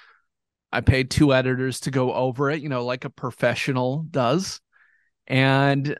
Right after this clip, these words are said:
I got it self-published, uh, through my, my studio, Studio Cap'n, and it's available on Amazon.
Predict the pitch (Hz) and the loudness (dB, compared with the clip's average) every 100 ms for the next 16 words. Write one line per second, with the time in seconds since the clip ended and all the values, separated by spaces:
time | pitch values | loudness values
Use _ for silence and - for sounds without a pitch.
0 | - 131 135 135 143 147 156 156 - _ | -4 -2 -2 -2 -2 -2 -2 -4 -10 _
1 | _ _ _ _ _ _ _ 147 131 123 | _ _ _ _ _ _ _ -4 0 0
2 | 131 - 139 - 123 110 139 - - - | -2 -4 -4 0 0 0 -6 -8 -16 -12
3 | - 117 120 120 - 131 131 127 131 104 | -2 0 0 -2 -6 -6 -2 -2 -2 -4
4 | 135 131 - 120 110 110 131 160 - 107 | -6 -6 -4 -4 0 0 -2 -4 -6 -2
5 | 117 139 - - 139 180 - _ _ _ | -2 -2 -2 -2 -4 -4 -8 _ _ _
6 | - 120 117 120 120 - 117 110 120 131 | -4 0 2 2 0 -2 -6 -4 -2 0
7 | 139 143 113 113 117 104 110 156 | 0 0 -2 -4 -4 -6 -4 -6